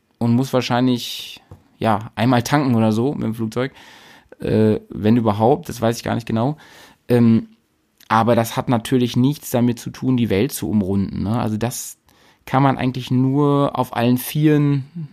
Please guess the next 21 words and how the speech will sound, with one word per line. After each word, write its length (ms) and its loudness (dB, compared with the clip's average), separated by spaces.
oder 300 0
auf 100 -2
dem 140 0
Bauch 480 2
gerobbt, 500 0
so 180 -6
da, 400 0
ne, 240 0
du 80 -2
musst 200 -2
den 100 4
Dreck 300 -2
fressen, 580 -4
du 60 2
musst 180 -2
die 100 -4
Fliegen 400 -2
abkriegen 560 -2
und 120 -2
so 100 -4
weiter. 320 0